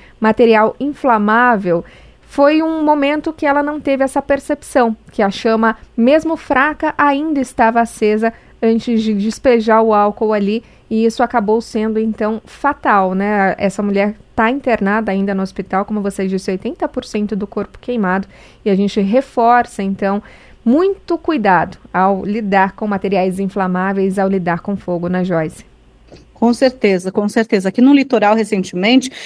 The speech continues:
Speaker 2: ainda mais nessa época de verão, que tem muita gente, muito restaurante, existe esse serviço. A gente registrou um caso muito similar, Brenda, e é realmente perigoso uma extensão de queimaduras, além de possíveis complicações aí pra pessoa e também pra outras pessoas no entorno.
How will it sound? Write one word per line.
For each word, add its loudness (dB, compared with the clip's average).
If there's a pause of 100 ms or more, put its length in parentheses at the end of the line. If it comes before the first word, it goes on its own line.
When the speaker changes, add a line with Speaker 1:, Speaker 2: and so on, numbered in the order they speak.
(120)
Speaker 2:
ainda 4
mais 2
nessa 4
época 2
de -2
verão, 4
que -4
tem 2
muita 6
gente, 0
muito 2
restaurante, 2 (340)
existe 2
esse -2
serviço. 2
A 6
gente 4
registrou 2
um 6
caso 2
muito 6
similar, 2
Brenda, 2 (260)
e 4
é 4
realmente 4
perigoso 2
uma 6
extensão 2
de -4
queimaduras, 0 (280)
além 4
de 2
possíveis -2
complicações 0
aí 0
pra -4
pessoa 2
e -2
também 4
pra 2
outras 4
pessoas -2
no -2
entorno. 0